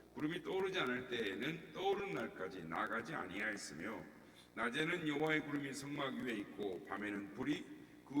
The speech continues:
구름 가운데 있음을 이스라엘 온 족속이 그 모든 행진하는 길에서 그들의 눈으로 보았더라라고 말씀합니다. 이게 이제 오늘 출애굽기 본문 사십 장 아닙니까?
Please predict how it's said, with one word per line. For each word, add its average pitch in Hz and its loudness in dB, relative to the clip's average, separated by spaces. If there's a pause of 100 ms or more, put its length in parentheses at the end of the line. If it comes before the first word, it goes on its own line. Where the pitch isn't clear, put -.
(120)
구름 151 -2
가운데 151 0
있음을 120 -2 (360)
이스라엘 160 2 (140)
온 165 2
족속이 101 -4
그 120 -4
모든 104 0
행진하는 349 0
길에서 135 -2 (440)
그들의 185 0
눈으로 147 0 (760)
보았더라라고 95 -2
말씀합니다. - -14 (880)
이게 160 -4
이제 170 -4
오늘 160 2 (360)
출애굽기 220 -2
본문 127 -4
사십 208 -4
장 180 0
아닙니까? 95 -6